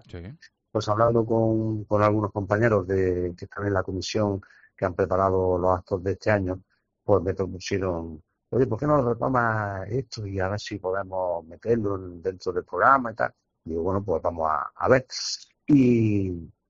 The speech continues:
Speaker 2: y así ha sido. Gracias a Dios, parece que todo va, va a ir bien para que este domingo podamos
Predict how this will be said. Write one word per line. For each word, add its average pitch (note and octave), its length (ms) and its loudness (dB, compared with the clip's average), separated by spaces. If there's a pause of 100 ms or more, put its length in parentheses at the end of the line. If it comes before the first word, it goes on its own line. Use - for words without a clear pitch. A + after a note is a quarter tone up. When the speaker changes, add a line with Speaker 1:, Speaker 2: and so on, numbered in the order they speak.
Speaker 2:
y A2+ 100 2
así G2+ 180 0
ha F2 60 -8
sido. A2+ 340 -4 (200)
Gracias G2 300 4
a F#2+ 40 4
Dios, A#2 300 6 (540)
parece G#2 340 2
que G2 120 0
todo F#2+ 340 0
va, E2+ 560 2 (420)
va F2 600 -2 (600)
a F#2 60 -4
ir G2 160 0
bien C3 320 4
para G#2+ 240 6
que G2 80 0
este G#2 180 -2
domingo A#2 380 2
podamos F#2 580 0